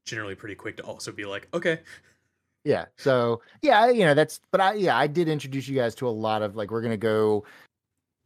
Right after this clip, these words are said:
Speaker 2: Thai food. We're gonna go Vietnamese food. We're gonna, you know, we're gonna try, like, I remember Christmas nights. Remember back in, in, uh, in Georgia, we would go to the Chinese restaurant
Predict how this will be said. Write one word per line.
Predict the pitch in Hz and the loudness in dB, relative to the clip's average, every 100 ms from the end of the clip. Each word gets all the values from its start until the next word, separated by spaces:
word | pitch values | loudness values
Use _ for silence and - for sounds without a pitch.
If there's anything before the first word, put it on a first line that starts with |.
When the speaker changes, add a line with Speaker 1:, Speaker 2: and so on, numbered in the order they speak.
| _ | _
Speaker 2:
Thai | - 123 98 | -4 -2 -2
food. | - 82 71 | -6 -12 -6
We're | 107 | -2
gonna | 113 | -2
go | 107 110 107 104 98 | 0 0 2 0 -2
Vietnamese | 101 127 113 120 101 | -2 -2 0 -2 -4
food. | - 85 71 | -8 -12 -6
We're | 101 | -4
gonna, | 113 117 | -2 -2
you | 123 | -4
know, | 101 | -4
we're | 98 | -4
gonna | 113 113 | -4 -2
try, | 117 110 101 - - | 2 2 0 -6 -4
like, | 160 - | -2 2
I | |
remember | 156 160 139 | 4 4 2
Christmas | - 170 143 123 | 2 0 0 0
nights. | 139 95 90 | -2 -2 -2
Remember | 117 113 | 0 2
back | 113 107 | 2 0
in, | 117 107 123 | -2 -6 -6
in, | 123 107 | -6 -4
uh, | 107 101 95 _ _ - | -2 -4 -8 _ _ -8
in | 117 104 | -6 -4
Georgia, | 120 120 120 120 | -2 -2 0 0
we | 110 | 0
would | 107 | 0
go | 113 | 2
to | 107 104 _ | 2 -2 _
the | 104 | -4
Chinese | 120 117 104 | 0 0 0
restaurant | 113 - 135 | -2 0 -4